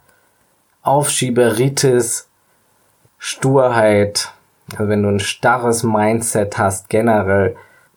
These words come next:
und dich querstellst, unkooperativ bist oder ständig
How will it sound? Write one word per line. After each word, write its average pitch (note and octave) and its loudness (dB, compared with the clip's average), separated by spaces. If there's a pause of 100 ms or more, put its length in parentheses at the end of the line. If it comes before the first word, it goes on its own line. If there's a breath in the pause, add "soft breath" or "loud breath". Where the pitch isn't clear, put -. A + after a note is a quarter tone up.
(160)
und G#2+ -6
dich G2 -10
querstellst, G#2 0
unkooperativ G2+ -2
bist G2 -6
oder G2 0
ständig G2+ -2